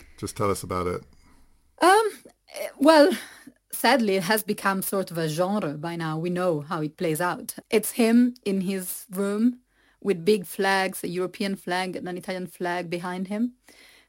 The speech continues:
Speaker 2: telling us that we need to do more sacrifices. And this time, the sacrifice is that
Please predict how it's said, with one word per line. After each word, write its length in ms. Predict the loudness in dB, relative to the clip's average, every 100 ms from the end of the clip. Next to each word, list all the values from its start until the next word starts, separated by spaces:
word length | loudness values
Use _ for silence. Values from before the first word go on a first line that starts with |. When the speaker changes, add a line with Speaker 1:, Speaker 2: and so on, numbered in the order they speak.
| _ _
Speaker 2:
telling 320 | -2 0 2 0
us 160 | 0
that 180 | 0 -2
we 80 | -2
need 160 | -4 -4
to 80 |
do 120 | -6 -4
more 180 | -2
sacrifices. 960 | -2 -2 -4 -4 -2 -4 -4 -8 -8 -16 _
And 400 | -6 -4 -4 -8 -6
this 300 | -4 -2 -4
time, 420 | -4 -2 -2 -4
the 80 | -4
sacrifice 680 | -6 -6 -8 -6 -6 -8
is 160 | -8 -8
that 340 | -8 -8 -10